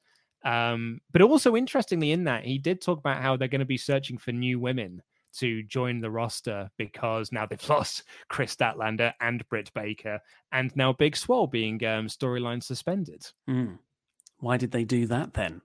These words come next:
Speaker 2: <laughs> If they're, they're running out of women, uh, let-, yeah, let's do a kayfabe suspension of someone else.
Speaker 1: <laughs> Let's get rid of more of them.
Speaker 2: I ca-, I, you know, I,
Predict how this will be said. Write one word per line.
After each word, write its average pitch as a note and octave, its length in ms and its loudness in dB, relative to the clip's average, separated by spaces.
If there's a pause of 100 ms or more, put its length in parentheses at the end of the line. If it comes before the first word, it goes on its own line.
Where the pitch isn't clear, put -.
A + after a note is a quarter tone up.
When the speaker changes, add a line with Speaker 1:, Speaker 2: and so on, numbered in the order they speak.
(100)
Speaker 2:
<laughs> - 60 -12 (540)
If - 520 0
they're, C3 320 6 (400)
they're D3 160 6
running E3 200 8
out D3+ 200 8
of C#3 80 8
women, B2+ 400 6 (340)
uh, A3+ 420 4
let-, C4 220 -2
yeah, E4+ 140 4
let's B3+ 180 4
do C4 140 6
a A#3+ 60 8
kayfabe F3 640 4
suspension F3 800 2
of - 180 2
someone D#3 360 4
else. - 400 2 (100)
Speaker 1:
<laughs> - 100 -2
Let's G#4 100 4
get G#3+ 140 4
rid F#3 80 8
of G3 80 6
more C#4+ 180 8
of F#3 100 8
them. F#2 240 -2 (220)
Speaker 2:
I B2+ 140 -6
ca-, - 260 -10
I, B2 200 -6 (280)
you D3 160 2
know, F2 160 0 (600)
I, C3 160 -6